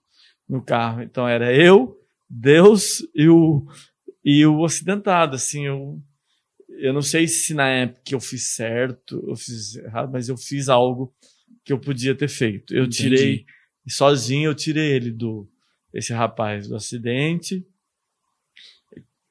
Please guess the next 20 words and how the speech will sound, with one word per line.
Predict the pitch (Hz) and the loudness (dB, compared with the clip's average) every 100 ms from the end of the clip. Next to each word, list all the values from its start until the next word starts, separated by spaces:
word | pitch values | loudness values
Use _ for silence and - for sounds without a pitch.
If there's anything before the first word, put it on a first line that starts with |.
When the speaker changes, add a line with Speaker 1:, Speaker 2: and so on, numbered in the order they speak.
| _ | _
Speaker 1:
coloquei | - 135 123 131 | -2 0 0 -4
ele | 117 | -4
fora | - - 120 131 147 123 | -6 -2 2 4 4 0
do, | 113 107 107 _ _ _ _ _ _ - | -6 -10 -16 _ _ _ _ _ _ -12
com | 117 110 110 | -10 -8 -10
o | 113 | -14
cuidado | - 120 117 120 | -12 -4 -4 -4
que | 117 | -6
eu | 120 | -8
tinha | - 120 117 127 | -6 -6 -4 -4
lá | 113 113 110 | -6 -6 -8
na, | 117 110 | -8 -8
na | 120 | -10
coisa, | - 120 - | -14 -18 -20
porque | _ 131 | _ -6
ele | |
tava | 131 127 | -4 -4
prensado | - 147 147 - 135 135 135 151 - _ _ _ | -6 -6 -6 -2 2 2 -2 -10 -12 _ _ _
na | 135 | -4
lataria. | 139 139 160 156 131 120 98 | -2 0 0 0 0 0 -4